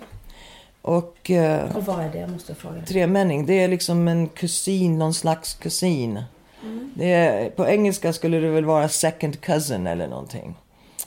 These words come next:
Speaker 1: Alltså, det är någon släkt på min mormors och mammas sida.
Speaker 2: Mm.
Speaker 1: Eh, så då sa de, ja, men, eh, flytta hit upp då. Så skickade de bilder och så kom det här huset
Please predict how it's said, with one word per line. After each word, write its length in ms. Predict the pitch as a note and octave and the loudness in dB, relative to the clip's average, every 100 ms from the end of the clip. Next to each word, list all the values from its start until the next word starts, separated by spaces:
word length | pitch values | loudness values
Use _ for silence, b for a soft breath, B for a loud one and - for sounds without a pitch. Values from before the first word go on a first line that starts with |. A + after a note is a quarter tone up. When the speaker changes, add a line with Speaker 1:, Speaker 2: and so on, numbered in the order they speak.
| B | B
Speaker 1:
Alltså, 260 | A2 A#2+ D3 | -8 -6 -4
det 160 | D3 D3+ | 0 0
är 80 | |
någon 360 | D3 C3+ C3+ B2+ | 0 0 0 -2
släkt 420 | - C#3+ C3+ - - | -4 0 0 -2 -12
på 480 | C#3+ C3 A#2 A2 F2+ D2+ E2+ | -4 0 0 0 -2 -6 -8
min 520 | F#2+ C3 A2+ G#2 E2 G2+ | -6 -4 -2 -4 -4 -4
mormors 960 | C#3 B2+ A2 A2 A2 - - - - - _ _ _ _ _ _ | 0 0 0 -2 -2 -6 -10 -10 -10 -14 _ _ _ _ _ _
och 120 | A#2+ | -4
mammas 680 | B2 B2 A#2+ B2+ - - - | 0 2 0 -2 -4 -8 -8
sida. 480 | - G#2 - A#1 - - - | -2 -2 -2 -4 -4 -8 -12
Speaker 2:
Mm. 320 | G#3+ A3 B3 B B B B B B B _ | -8 -8 -10 B B B B B B B _
Speaker 1:
Eh, 380 | - A#2 G2+ B1+ | -6 -2 -2 -4
så 200 | - - | -6 -4
då 160 | E3+ G3 | 0 0
sa 200 | F#3+ F3 | 2 2
de, 140 | F3 | 4
ja, 100 | G3+ | 4
men, 320 | G#3+ A3+ A3+ A3 | 4 2 2 2
eh, 220 | G#3 G#3 | 2 2
flytta 300 | G3+ A#3 A#3 | -2 -4 2
hit 340 | F3+ A3 A3+ | 2 2 -2
upp 180 | D#3 - | -6 -2
då. 240 | G2 F2+ | -2 0
Så 240 | G2+ D3+ D#3+ | -2 -4 -4
skickade 340 | F3 E3+ D#3+ | -6 -4 -2
de 180 | E3 E3 | 0 0
bilder 440 | C3+ B2+ G2+ D3 | 0 -2 0 0
och 600 | G3 F#3+ F#3 F3+ E3+ F3 F#3 | 0 0 -2 -2 -2 -4 -8
så 240 | - C#3 | -6 -6
kom 240 | - E3+ F3 | -4 0 0
det 80 | |
här 220 | E3 D3 D3+ | 2 0 0
huset 360 | C#3+ B2+ - | -2 -4 -10